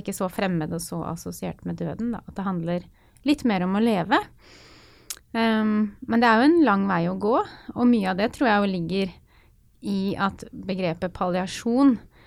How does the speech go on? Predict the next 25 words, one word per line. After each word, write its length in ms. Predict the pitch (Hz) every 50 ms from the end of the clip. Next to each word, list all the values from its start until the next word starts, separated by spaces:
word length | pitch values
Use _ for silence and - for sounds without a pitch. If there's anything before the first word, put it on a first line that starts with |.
| - - _ _ _ _ _ _ -
ehm, 540 | 202 190 190 190 190 190 190 185 156 165 175
forstått 420 | 208 202 - - 196 170 - -
innenfor 460 | - 180 190 180 165 160 170 - 175
en 160 | 175 175 185 175
voksenverden, 920 | - - - - - - 185 170 156 156 160 165 160 185 208 220 214 - - -
ofte 440 | 226 214 - - - - - 196 180
da 160 | 180 165 165
tenker 360 | 170 - 226 202 175 - - 143
man 140 | 147 156
jo 100 | 165 180
på 240 | 175 - - 165 165 165 175 170 - - - _ _ _ _
et 120 | - 180 175
veldig 480 | 185 185 220 202 180 165 160 156 170 170
kort 300 | - 185 175 - - - - _ -
tidsaspekt, 640 | 170 185 175 - - - 160 156 - - 180 - - -
kanskje 260 | - 196 175 180 175
de 120 | 185 185 185
siste 440 | - 208 190 - - - - 160 160 165 160 160 160 165 -
tre-fire 640 | - - 180 170 160 - - 202 180 165 170 170 170
ukene 220 | 165 - 165 160
av 80 | 156 160
et 120 | 165 -
liv, 300 | 175 175 170 175 180 185
og 140 | - - 175
så 200 | 170 - 175